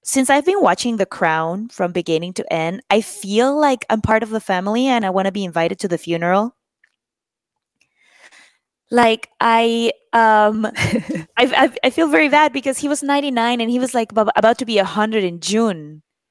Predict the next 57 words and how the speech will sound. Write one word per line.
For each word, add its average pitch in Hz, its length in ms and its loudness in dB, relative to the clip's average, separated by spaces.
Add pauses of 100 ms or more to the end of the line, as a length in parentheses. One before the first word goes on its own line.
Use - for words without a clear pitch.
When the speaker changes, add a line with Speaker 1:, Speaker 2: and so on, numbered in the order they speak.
(300)
Speaker 1:
So - 100 -4
it's, 226 100 2
like, 240 140 6
one 233 180 4
of 196 60 2
Speaker 2:
Oh. - 20 2
Speaker 1:
those - 300 0
things, 226 280 -2
you 214 100 -2
know, 190 280 4
when, 185 240 -4
like, 165 540 -4
when, 196 160 -2
like, 175 260 0
a - 40 -10
person 214 300 -2
that 190 200 4
age, 185 320 -2
like, 180 180 0
it's 196 100 -4
about 196 260 2
to 214 100 -2
turn 196 260 -6
a 180 80 -2
hundred, 202 300 0
and 190 120 -2
you're 214 120 2
like, 202 140 2
"Wow, 294 260 -2
they're 403 100 -2
gonna 269 220 -2
make 208 320 -4
it." 165 240 -2
And, 160 180 -6
like, 156 400 -6
well, 208 120 4
it's 214 160 2
a 240 40 -2
very 226 220 0
sad 175 340 0
news, 170 340 -6
and 160 260 -14 (100)
for, 165 180 -4
like, 156 240 0 (400)
I 196 60 0
imagine, 190 340 2
like, 175 220 0
a 175 60 -2
very 180 200 2
national, 175 560 -4
like, 151 300 -4 (320)
mourning 208 400 2
period 180 360 0
for 180 160 -6
the 165 120 -6
British 175 440 -4
citizens. - 840 -10